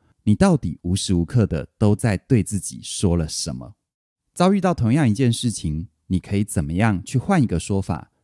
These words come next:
让自己看见不同的可能性？又或者是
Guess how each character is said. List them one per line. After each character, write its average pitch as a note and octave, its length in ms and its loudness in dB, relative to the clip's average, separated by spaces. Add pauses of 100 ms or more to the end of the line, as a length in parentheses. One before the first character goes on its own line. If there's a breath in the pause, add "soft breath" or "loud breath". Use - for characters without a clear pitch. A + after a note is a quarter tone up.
(140)
让 B2 200 4
自 A2+ 140 -4
己 D#2+ 240 -10
看 G2+ 260 0
见 F2+ 220 0
不 D#3+ 160 0
同 - 180 -4
的 E2 80 -8
可 F2+ 200 -6
能 D2 200 -8
性？ F2 300 -2 (680)
又 D#3+ 120 6
或 D3+ 160 4
者 F2 160 -6
是 F#2+ 340 0